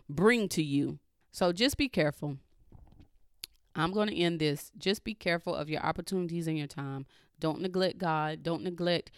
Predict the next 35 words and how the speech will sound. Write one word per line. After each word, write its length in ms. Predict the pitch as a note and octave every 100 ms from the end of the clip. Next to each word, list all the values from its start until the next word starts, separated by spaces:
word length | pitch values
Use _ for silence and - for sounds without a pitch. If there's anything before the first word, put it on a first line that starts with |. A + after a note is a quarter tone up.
| -
his 300 | - E3+ E3
will. 540 | E3+ F3 E3 C#3 D3 - _ _ - E3+
Don't 380 | F3 F3+ F#3+ - E3
do 380 | D3 G3+ F#3+ E3+ - _ _
what 280 | E3 D#3 -
you 80 | F#3+
wanna 280 | F3 E3 E3
do. 240 | C#3+ C3 - _ -
Know 300 | D#3 F3 G#3
that 300 | F3 F3 -
there 160 | E3+ E3+
is 200 | E3 D#3+
a 60 |
specific 640 | D#3 - - G#3 G#3 G#3 -
time 300 | D#3+ D3 C#3
for 140 | B2+
you. 300 | C3 C3 C#3 _ _ _ _ _ -
There's 220 | C#3+ D3+
a 20 |
specific 640 | - C#3+ - F3 F3 F#3 -
place 340 | - G3 F3
for 140 | - C#3
you. 280 | B2+ B2 - _ _ _
There 180 | C#3+ D#3+
are 40 | D#3
specific 640 | - C#3 - F#3+ G3 -
people 300 | - G3 D#3
for 180 | - B2+
you. 280 | C3 B2+ C3 _ _ -
And 120 | D#3+ D#3+
if 140 | C#3
you 180 | E3+ F#3
are 140 | F3
in 240 | - F3 E3+
prayer 540 | - F#3+ C#3+ C#3